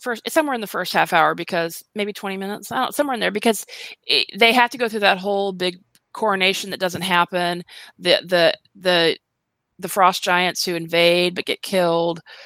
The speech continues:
which is, interrupts the coronation, them, Thor, um, deciding to go to Jotunheim and start a battle, the whole fight there,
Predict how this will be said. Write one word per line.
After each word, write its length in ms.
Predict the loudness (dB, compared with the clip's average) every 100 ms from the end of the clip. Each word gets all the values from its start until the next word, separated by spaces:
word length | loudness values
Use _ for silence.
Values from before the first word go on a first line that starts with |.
| -8
which 160 | -4 -4
is, 120 | -6 -6
interrupts 320 | -4 -2 -4
the 60 | -6
coronation, 760 | -4 -2 -2 0 0 0 -4 -6 -14 -12 0
them, 340 | 4 4 2 _ -18 -10
Thor, 680 | -2 0 4 4 4 2 -2 0
um, 320 | 2 2 0
deciding 380 | -4 2 2 2
to 60 | -2
go 240 | -2 -2
to 140 | -4
Jotunheim 720 | -4 -4 -4 -6 -4 -4 -4
and 100 | -8
start 260 | -6 -4 -2
a 40 |
battle, 500 | 2 4 4 2 -4 -8 -14 -6
the 80 |
whole 180 | -2 -2
fight 380 | 2 4 4 2
there, 440 | 2 2 4 0